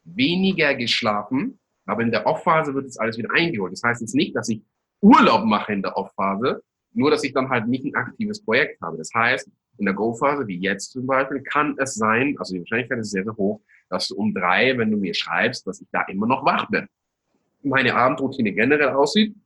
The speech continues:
ähm, ich klappe alles zu, schalte alle elektronischen Sachen aus, ähm, fahre wirklich im Kopf mental zuerst runter.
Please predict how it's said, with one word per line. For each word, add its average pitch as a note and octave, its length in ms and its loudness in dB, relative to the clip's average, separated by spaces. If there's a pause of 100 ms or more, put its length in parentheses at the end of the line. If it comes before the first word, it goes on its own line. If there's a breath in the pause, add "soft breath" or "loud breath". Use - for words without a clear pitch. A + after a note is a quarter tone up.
(640)
ähm, G2 460 2 (320)
ich - 140 -14
klappe C3+ 260 0
alles D3 540 2
zu, F#3 300 -2
schalte - 340 0
alle C#3 400 6
elektronischen B2+ 640 0
Sachen A2+ 280 -2
aus, F3 460 2 (380)
ähm, G#2+ 500 2 (140)
fahre C3+ 360 0
wirklich C3 320 -6
im A2+ 220 -6
Kopf - 260 0 (180)
mental B2+ 800 2
zuerst - 500 -6
runter. C3+ 400 0